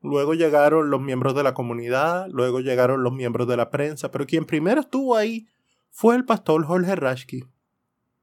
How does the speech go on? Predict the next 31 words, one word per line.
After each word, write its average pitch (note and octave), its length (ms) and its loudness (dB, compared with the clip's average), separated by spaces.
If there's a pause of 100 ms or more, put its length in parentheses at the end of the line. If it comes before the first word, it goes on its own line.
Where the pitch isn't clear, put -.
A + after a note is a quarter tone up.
(160)
Y G3 220 -4
eso C4 420 2
me G3 380 -2
dio F3 200 2
a G3 40 4
demostrar A3+ 500 -2
a A3+ 80 -2
mí D#3 400 -10 (880)
que A3+ 160 2
no D4 80 2
importa B3 840 2
las D#3 200 0
diferencias E3+ 720 0
que F3+ 100 0
yo D#3 140 -2
pueda F3 240 2
tener E3 400 -2
con C#3 260 -6
una D#3 220 -4
persona, C#3+ 720 -2 (640)
a F#3 120 6
la E3+ 140 6
hora A3+ 560 4
de E3+ 260 0
tender D#3+ 480 0
la G3+ 140 4
mano, F#3 440 0 (540)
yo F3+ 400 2
no D#3+ 140 0
discrimino. C3 760 -8 (640)
Yo D#3+ 480 0